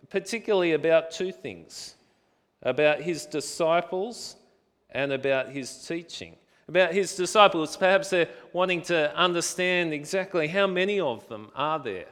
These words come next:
Are you planning an insurrection?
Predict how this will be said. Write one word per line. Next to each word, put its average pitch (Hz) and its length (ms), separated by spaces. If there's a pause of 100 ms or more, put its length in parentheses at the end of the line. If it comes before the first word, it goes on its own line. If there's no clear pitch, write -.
(580)
Are 139 80
you 123 340 (300)
planning 165 500
an 143 100
insurrection? 170 960